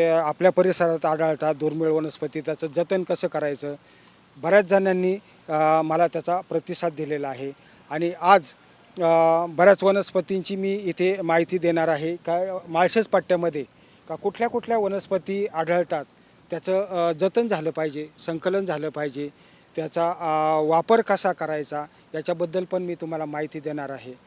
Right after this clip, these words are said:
आपल्या माळशेज, अ, परिसरामध्ये अमरकंद नावाची वनस्पती सापडते, की जी मणक्यासाठी, अ, खूप प्रसिद्ध आहे. आमचे पूर्वजसुद्धा आम्हाला ते, अ, मणक्याचे गॅपसाठी अमरकंद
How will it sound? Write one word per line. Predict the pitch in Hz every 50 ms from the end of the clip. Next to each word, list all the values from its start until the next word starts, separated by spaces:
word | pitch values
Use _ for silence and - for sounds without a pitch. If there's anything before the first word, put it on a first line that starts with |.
| _ -
आपल्या | 151 147 180 196 208
माळशेज, | 196 180 180 190 175 - 214 208 180 190
अ, | 208 185 175
परिसरामध्ये | 160 - 180 180 180 - - 165 156 156 156 160 156 139 139 123 - _ _ - _ _ - _ _ _ _ _ _ -
अमरकंद | 147 170 190 214 214 - 220 220 220 220 226 233 254 196 196 180
नावाची | 185 185 180 180 180 175 - 185 196 196 208 185 165
वनस्पती | 160 170 175 165 - - 175 160 143 185 175 170
सापडते, | - - 165 151 - 151 143 135 120 147 156 180 - _ _ _ _ _ _ _ _ _ _ _ -
की | 165
जी | 156 147 196 208 226 233 - 190 196 170
मणक्यासाठी, | 160 170 170 185 165 208 214 190 - 196 196 - 208 214 233 247 - -
अ, | 190 180 175 175 175 175 - -
खूप | - 226 226 214
प्रसिद्ध | 202 196 185 - - 170 143 143
आहे. | 156 139 117 113 113 104 _ _ _ _ _ - _ _ _ _ _ _ -
आमचे | 160 165 170 202 196
पूर्वजसुद्धा | - 196 202 208 220 226 - - 202 180 208 208 208
आम्हाला | 196 190 190 190 190 190 196 196
ते, | 185 - 202 208 214
अ, | 202 196 180 175 175 165 165
मणक्याचे | 165 170 170 170 165 - 190 185 - 190 190
गॅपसाठी | 180 160 175 170 175 - - 175 175 151 170
अमरकंद | 165 160 160 170 170 160 - 175 170 165